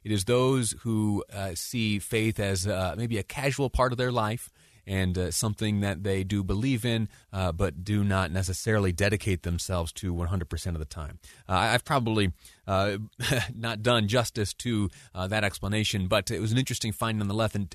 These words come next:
less. And to get it clearly spelled out, I'd invite you to, to read the article again. "Understanding America, Is There a Connection Between Faith and Firearms?" written by Maya,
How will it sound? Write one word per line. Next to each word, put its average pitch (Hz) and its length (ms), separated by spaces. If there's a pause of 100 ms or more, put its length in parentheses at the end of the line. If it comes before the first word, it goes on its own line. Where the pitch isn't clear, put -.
less. 104 320 (640)
And 110 100
to 107 100
get 117 200
it 107 80
clearly 190 320
spelled 95 320
out, 92 220 (120)
I'd 101 220
invite 98 240
you 98 60
to, 92 280
to 95 140
read 92 180
the 90 80
article 90 340
again. 92 240
"Understanding 123 520
America, 104 420
Is 101 160
There 117 160
a 107 60
Connection 104 400
Between 95 260
Faith 107 380
and 90 100
Firearms?" 95 640
written 92 200
by 87 160
Maya, 90 400